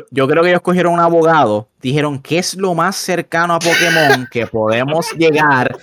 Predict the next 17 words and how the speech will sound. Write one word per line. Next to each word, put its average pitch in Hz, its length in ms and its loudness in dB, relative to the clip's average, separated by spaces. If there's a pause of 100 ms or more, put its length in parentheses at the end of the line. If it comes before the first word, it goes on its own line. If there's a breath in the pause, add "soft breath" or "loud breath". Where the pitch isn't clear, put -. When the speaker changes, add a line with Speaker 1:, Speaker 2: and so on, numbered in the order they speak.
(120)
Speaker 1:
sin 240 580 -2
que 220 180 4
nos 208 240 2
demande?" 196 680 4
Y 156 40 0
fueron 160 300 2
como 185 260 0
que, 143 420 0 (380 loud breath)
"Design 185 680 2
by 240 200 2
design", 254 720 0
<laughs> 247 280 -2
tú 359 120 2
sabes, 165 640 0
lo 190 140 -6
más 160 180 -2
posible. 214 680 0